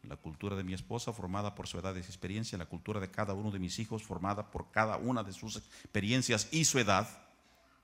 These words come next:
son diferentes.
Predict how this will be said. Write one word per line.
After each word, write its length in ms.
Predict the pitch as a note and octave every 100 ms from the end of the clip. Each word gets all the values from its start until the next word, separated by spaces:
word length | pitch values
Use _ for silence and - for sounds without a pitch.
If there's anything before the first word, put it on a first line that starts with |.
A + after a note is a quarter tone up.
| _ _ _ _ _ _ _ _ _ _ _ _ _ _ _ _ _ _ _ - - - _ - - _ _ _ _ _ _ _ _
son 240 | - - G3
diferentes. 760 | A3 B3 D4 - - - -